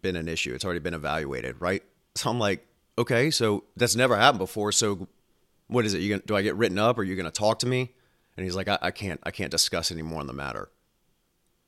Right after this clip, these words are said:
He was like, r-, his tone was very off for what, what I, at the time I thought was the only issue, was me forgetting to clock out. So I was like, "Okay, all right." So I, like, left the office,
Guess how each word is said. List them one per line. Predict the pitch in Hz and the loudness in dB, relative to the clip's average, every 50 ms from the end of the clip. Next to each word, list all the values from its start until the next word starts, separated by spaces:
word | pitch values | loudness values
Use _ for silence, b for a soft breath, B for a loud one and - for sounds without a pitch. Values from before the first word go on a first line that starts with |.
| _ _ | _ _
He | - 147 185 | 8 10 10
was | 185 160 | 10 10
like, | 180 170 | 8 8
r-, | 135 120 131 147 - 131 135 | 6 4 -2 -4 0 0 2
his | 135 147 117 - | 4 2 2 2
tone | - - 165 170 180 185 175 | 2 2 4 6 6 6 6
was | 147 135 120 92 - b b b b b b _ - | 4 4 2 0 -2 b b b b b b _ -4
very | 85 117 127 135 143 139 - - - | 0 4 4 6 6 4 2 2 2
off | 113 113 113 110 - - - - | 2 4 2 2 -2 -8 -8 -2
for | - 120 | 0 0
what, | 104 90 92 101 113 110 104 - - _ _ _ _ _ _ _ | 0 0 2 2 2 2 2 0 -6 _ _ _ _ _ _ _
what | - - 113 113 | -4 -2 2 2
I, | 98 101 - - | 4 2 2 0
at | 110 - | -2 -2
the | 98 | -4
time | 82 - 113 123 117 104 101 | -4 0 2 2 2 2 2
I | 95 104 | 0 -2
thought | 101 - 92 87 - | 0 -2 -2 -2 -2
was | - 95 - | -4 -6 -4
the | 98 92 | -4 -4
only | 92 85 78 80 | -6 -6 -2 -2
issue, | 101 110 - - 87 71 | 0 0 0 -2 -2 -4
was | 64 85 85 - | -6 -8 -8 -6
me | 98 98 92 90 - b b b b | -4 -6 -6 -6 -10 b b b b
forgetting | - 113 87 110 95 104 98 | -6 -4 -2 -2 -2 -2 -4
to | 90 87 | -6 -6
clock | - 107 95 85 - - | -2 0 0 0 0 0
out. | 98 87 64 - - _ _ _ _ _ _ _ _ _ _ _ _ _ _ _ _ _ _ _ _ | 0 0 -2 -2 -8 _ _ _ _ _ _ _ _ _ _ _ _ _ _ _ _ _ _ _ _
So | - - 110 | -2 0 0
I | |
was | 107 104 | 0 0
like, | 117 - - - _ - | -2 -4 -8 -12 _ -6
"Okay, | 107 110 151 127 123 123 107 104 - _ _ | -4 0 2 2 0 0 -2 -10 -20 _ _
all | - 113 | 0 2
right." | 131 123 - - - | 2 2 2 0 -2
So | - 113 | 0 2
I, | 104 104 | 2 2
like, | 107 110 110 107 101 - _ _ _ _ _ _ _ _ _ _ _ _ _ _ _ _ _ _ - - | 4 2 2 0 -2 -6 _ _ _ _ _ _ _ _ _ _ _ _ _ _ _ _ _ _ -14 -6
left | - 95 92 - - | -4 -2 -2 -2 -2
the | - 98 | -2 -2
office, | 92 87 82 78 - 90 92 - - - - | 0 0 0 -2 -4 -4 -4 -4 -6 -6 -10